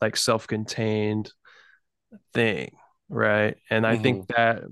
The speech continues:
Speaker 1: that really adds a lot of value to it. Um, it's not constant, it's not a sequel to anything, and it's not, you know, this is the game that sort of stemmed all the other ones. So I
Speaker 2: Mm-hmm.
Speaker 1: think it,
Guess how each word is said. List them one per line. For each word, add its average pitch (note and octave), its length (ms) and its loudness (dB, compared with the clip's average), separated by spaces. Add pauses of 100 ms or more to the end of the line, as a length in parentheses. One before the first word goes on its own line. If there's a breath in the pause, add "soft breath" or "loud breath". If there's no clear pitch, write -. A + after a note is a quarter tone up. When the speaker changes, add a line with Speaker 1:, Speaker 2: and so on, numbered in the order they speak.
(560)
Speaker 1:
that A#2 380 2
really A#2 500 0
adds G#2+ 200 0
a G#2+ 40 -2
lot G#2 180 0
of G2 80 -10
value A2+ 520 0
to C3 360 -4 (100)
it. B2+ 100 -8 (580 soft breath)
Um, G#2 500 -4 (320)
it's A#2 240 -2
not A2 300 0
constant, A2 440 -2 (140)
it's - 200 -4
not B2+ 200 0
a - 40 0
sequel C3 400 2
to A#2+ 120 0
anything, A2+ 600 2
and G#2+ 100 -2
it's G#2+ 260 -6
not, A2+ 400 2
you A2+ 160 -4
know, G#2+ 260 0 (280 loud breath)
this C#3 200 2
is C3 120 2
the A#2 120 2
game A2+ 340 2
that G#2+ 200 -2
sort G#2+ 180 -4
of G2 80 -4
stemmed A2 540 0
all G#2 180 2
the G#2+ 120 0
other A2 240 0
ones. F#2+ 380 -10
So - 320 -4 (520 loud breath)
I G#2+ 80 0
Speaker 2:
Mm-hmm. - 20 -10
Speaker 1:
think A2+ 200 -2
it, G#2+ 140 -4